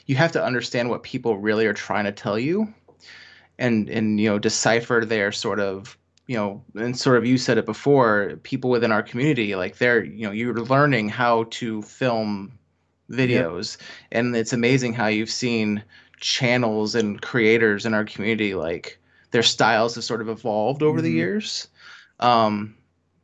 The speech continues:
Speaker 1: because you're learning, you're figuring new things out. You're like, "Oh, I wonder how to do this sort of effect with this edit," or
Speaker 2: Yep.
Speaker 1: whatever the case may
Speaker 2: Yep.
Speaker 1: be. And so, but for someone that doesn't know anything about it, and you're like, they're like, "Well, I wanna kinda do this thing where this guy,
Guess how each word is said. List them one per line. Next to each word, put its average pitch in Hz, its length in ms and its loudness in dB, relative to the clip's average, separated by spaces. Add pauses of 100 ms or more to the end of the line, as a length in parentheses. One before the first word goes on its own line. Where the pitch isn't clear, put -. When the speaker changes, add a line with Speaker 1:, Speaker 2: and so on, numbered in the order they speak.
Speaker 1:
because 123 280 0
you're 110 120 0
learning, 123 360 0
you're 98 100 -8
figuring 113 460 -4
new 117 140 -4
things 113 340 -2
out. 117 260 4
You're 101 100 -4
like, 101 160 -8
"Oh, 127 40 -8
I 123 80 -2
wonder 254 240 0
how 185 180 -2
to 117 120 -4
do 113 360 -4
this 104 260 0
sort 104 320 -4
of 98 160 -4
effect - 520 -2
with 110 400 -6
this 104 180 -4
edit," 104 300 0
or 101 80 0
Speaker 2:
Yep. 113 80 -2
Speaker 1:
whatever 113 320 2
the 104 80 -2
case 104 320 -4
may 107 80 -2
Speaker 2:
Yep. 120 100 0
Speaker 1:
be. 110 320 0 (480)
And 120 120 -2
so, 127 280 4
but 120 420 0
for 110 220 -2
someone 131 320 0
that 98 220 -2
doesn't 110 240 -2
know 104 100 -2
anything 131 320 0
about 117 320 2
it, 95 100 -2
and 107 80 -10
you're 107 140 -4
like, 92 200 -8
they're 110 120 -4
like, 107 180 -6
"Well, 143 140 -2
I 151 120 -2
wanna 233 200 0
kinda 196 300 -2
do 160 260 -2
this 135 240 0
thing 165 460 4
where 127 100 4
this 107 240 -2
guy, 135 720 2